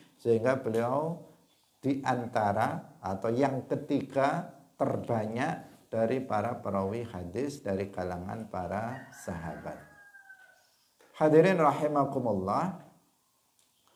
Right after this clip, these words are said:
Anas bin Malik ini juga mendapatkan keberkahan dari doa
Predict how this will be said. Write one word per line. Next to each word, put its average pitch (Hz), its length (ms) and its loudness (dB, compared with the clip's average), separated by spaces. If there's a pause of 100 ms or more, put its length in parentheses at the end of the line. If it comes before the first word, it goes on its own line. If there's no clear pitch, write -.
(300)
Anas 160 360 4
bin 151 200 4
Malik 160 320 4
ini 202 560 -2 (600)
juga 156 280 6
mendapatkan 165 880 2
keberkahan 127 960 0
dari 120 320 2
doa 143 560 2